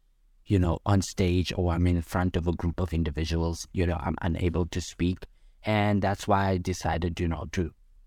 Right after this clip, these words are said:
do this podcast, because it will help me with my speech. It will help me to articulate myself a little bit more, you know, and it will help me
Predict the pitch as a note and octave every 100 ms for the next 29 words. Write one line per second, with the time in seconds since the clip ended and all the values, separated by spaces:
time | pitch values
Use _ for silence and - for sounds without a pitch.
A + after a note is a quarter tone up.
0 | G#2+ G2 G2 G#2+ - E2+ - - - -
1 | F#2 - E2 - - - - F#2 E2+ F#2+
2 | F#2 - F2+ F2+ F2 - - - F2+ F#2
3 | F2 F2+ - E2+ E2+ - F2 F2 E2+ -
4 | E2+ E2+ E2+ E2+ E2+ - - - - E2
5 | E2+ E2 E2+ - D2+ E2+ D#2+ D2+ - -
6 | - - - - F#2 F2+ F2 B2 F#3+ -
7 | - - - G2+ G2+ G#2+ - G2+ F#2 F#2
8 | - F2 - F#2 F2+